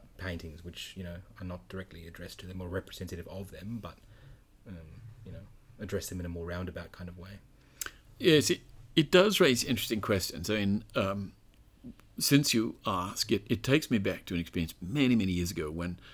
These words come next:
Speaker 2: I was still a young man and I met a young woman. Uh, she was an instructor at a gym I used to work out at, and, uh, she was just delightful. She was beautiful. She was very pleasant. You know, she was sweet-natured.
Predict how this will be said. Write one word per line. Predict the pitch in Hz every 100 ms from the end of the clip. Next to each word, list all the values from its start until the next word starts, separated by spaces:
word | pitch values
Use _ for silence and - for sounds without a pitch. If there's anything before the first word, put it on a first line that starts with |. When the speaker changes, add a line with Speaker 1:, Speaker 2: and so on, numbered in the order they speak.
| - -
Speaker 2:
I | - 104
was | 98
still | - - - - - 85
a |
young | 85 98 107
man | 82 76 104 - -
and | 90 95
I | 95
met | 95 110 - - - - - - - - - -
a | 90
young | 90 87
woman. | 85 80 80 - - - - - -
Uh, | 104 85 80 80
she | 87 -
was | 117 95
an | 98
instructor | 92 - 87 85
at |
a | 85
gym | 85 123 64
I |
used | 76 -
to |
work | 82 82 85
out | 80 82
at, | 64 - - -
and, | 87 82 85 87 87
uh, | 87 - - - - - - - -
she | - 170
was | 120 -
just | - 104 - -
delightful. | 90 76 69 -
She | - 104
was | 95 82
beautiful. | - - 95 107 92 90 85
She | 82
was | 78 76 - -
very | - - 131 95
pleasant. | 82 - 90 82 85 82 80 -
You |
know, | 78 82
she | -
was | -
sweet-natured. | - 101 90 82 - 80